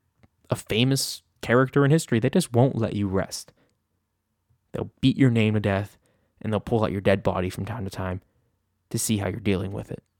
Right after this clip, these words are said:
As they say, there's no rest for the wicked, but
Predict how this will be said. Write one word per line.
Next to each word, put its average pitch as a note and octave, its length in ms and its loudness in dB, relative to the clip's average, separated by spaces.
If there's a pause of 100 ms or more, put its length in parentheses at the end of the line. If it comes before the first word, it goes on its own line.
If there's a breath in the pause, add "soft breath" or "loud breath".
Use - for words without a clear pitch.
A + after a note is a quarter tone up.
(600)
As A2+ 200 2
they G#2 100 0
say, A2+ 280 6
there's G#2 280 4
no G#2+ 160 0
rest G2+ 260 -4
for G#2+ 120 -2
the G#2 100 0
wicked, C3+ 380 0
but F2+ 200 -2